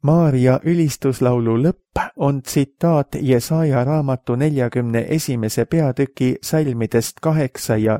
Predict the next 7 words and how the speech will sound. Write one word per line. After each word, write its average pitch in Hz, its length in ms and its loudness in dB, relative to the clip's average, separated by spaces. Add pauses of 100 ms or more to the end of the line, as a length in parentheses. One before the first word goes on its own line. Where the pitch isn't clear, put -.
üheksa, 165 580 0 (680)
kus 147 300 0
Jumal 156 460 0
nimetab 143 580 0
Abrahami 151 800 0
oma 151 240 0
sõbraks. - 680 -2